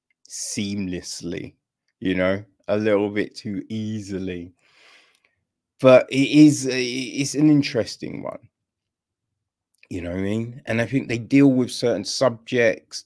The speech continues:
that I think, you know, that, yeah, that's got weight, right? And then I think just the whole dog thing and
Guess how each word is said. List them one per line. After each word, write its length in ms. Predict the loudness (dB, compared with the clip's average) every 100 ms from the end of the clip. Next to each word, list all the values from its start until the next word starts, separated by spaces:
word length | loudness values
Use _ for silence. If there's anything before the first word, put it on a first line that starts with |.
| -4
that 140 | -2
I 60 | -2
think, 440 | -4 -6 -6 -8 _ _ _ _ _ -6
you 140 | -2
know, 240 | 0 -2 -4 0
that, 280 | 2 2 0
yeah, 180 | 0
that's 180 | 0 -2
got 180 | -4 -6
weight, 540 | -4 -4 -4 -6 -8 _ _ _ _ _ -4
right? 360 | 0 2 0
And 180 | -2 0
then 120 | 2 0
I 60 |
think 220 | 0 -4
just 180 | -4 -8
the 80 | -10
whole 240 | -6 -6 -8 -10
dog 340 | -8 -8 -10 -18 -6
thing 500 | -4 -4 -10 -16 -20 _ _ _ _ _
and 400 | -4 -4 -4 -8